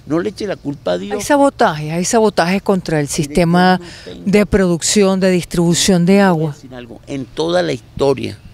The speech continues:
Speaker 1: y recojo ahí la memoria de mis maestros, que muchas veces lo pregunté, porque n-,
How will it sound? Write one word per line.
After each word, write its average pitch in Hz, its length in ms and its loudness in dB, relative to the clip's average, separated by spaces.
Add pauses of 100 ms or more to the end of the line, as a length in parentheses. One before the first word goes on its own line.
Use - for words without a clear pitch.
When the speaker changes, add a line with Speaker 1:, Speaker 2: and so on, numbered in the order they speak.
(600)
Speaker 1:
y 151 140 0
recojo 135 480 -4
ahí 156 160 -2
la 170 160 -4
memoria 135 480 -4
de 151 60 -4
mis 139 180 -6
maestros, 113 640 -6 (180)
que 120 120 -8
muchas 120 340 -2
veces 135 180 -8
lo 151 100 -4
pregunté, 120 420 -10 (520)
porque 135 260 -8
n-, 175 180 -8